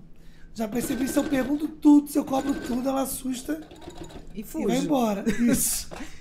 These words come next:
Speaker 2: Vou embora, vou tomar um café e não volto.
Speaker 1: Vamos devagar, ó. Fala dos clipes, tem no site?
Speaker 2: Tem no site.
Speaker 1: Olha, gente, tudo
Speaker 2: Como é que
Speaker 1: que
Speaker 2: tá o
Speaker 1: teve na
Speaker 2: nome
Speaker 1: vitrine
Speaker 2: desse
Speaker 1: hoje?
Speaker 2: clipes, Carla?
Speaker 1: É, a Carla é a mulher dos nomes
Speaker 2: A
Speaker 1: diferentes.
Speaker 2: Carla é o nome, né? Sabe,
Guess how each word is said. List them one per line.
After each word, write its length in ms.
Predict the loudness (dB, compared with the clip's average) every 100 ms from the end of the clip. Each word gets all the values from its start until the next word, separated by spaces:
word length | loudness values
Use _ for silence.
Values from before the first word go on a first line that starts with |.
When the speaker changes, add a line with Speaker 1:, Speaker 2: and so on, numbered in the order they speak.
| -12 -4
Speaker 2:
Vou 160 | 0
embora, 440 | 2 2 2 2 2
vou 140 | 0
tomar 260 | 2 2 2
um 60 |
café 380 | 2 0 0 0
e 20 |
não 140 | 0 0
volto. 300 | -2 -2 -4 -4
Speaker 1:
Vamos 240 | -4 -4
devagar, 580 | -6 -6 -6 -6 -6 -6 -8 -8
ó. 40 | -8 -8 -10 -14 -14 -14 -12 -10 -10 -12 -16 -18 -18 -18 -14
Fala 320 | -8 -4 -4
dos 180 | -6 -8
clipes, 420 | -6 -6 -6 -8
tem 160 | -6 -6
no 100 | -6
site? 500 | -6 -6 -8 -10 -12 -2
Speaker 2:
Tem 200 | 0 0
no 120 | -2
site. 680 | -2 0 0 -2 -8 -10 -6
Speaker 1:
Olha, 280 | -4 -2 -2
gente, 360 | -4 -8 -8 -4
tudo 120 | 4 6
Speaker 2:
Como 40 |
é 40 |
que 120 | 6 4
Speaker 1:
que 60 |
Speaker 2:
tá 80 | 4
o 40 | 6
Speaker 1:
teve 80 |
na 140 | 6 6
Speaker 2:
nome 160 | 6 4
Speaker 1:
vitrine 280 | 4 4 4
Speaker 2:
desse 140 | 2
Speaker 1:
hoje? 640 | 4 4 2 -2 -4 -8 -6
Speaker 2:
clipes, 420 | -4 -6 -6 -12
Carla? 560 | -6 -4 -4 -8 -8 -8
Speaker 1:
É, 80 | -8
a 40 | -6
Carla 240 | -4 -4
é 20 |
a 20 | -4
mulher 180 | -2 -2
dos 160 | -2
nomes 320 | -2 -4 -6
Speaker 2:
A 20 | -6
Speaker 1:
diferentes. 260 | -6 -6
Speaker 2:
Carla 200 | -6 -6
é 40 | -6
o 20 |
nome, 400 | -4 -4 -4 -6
né? 300 | -4 -6 -6
Sabe, 500 | -6 -6 -6 -8 -10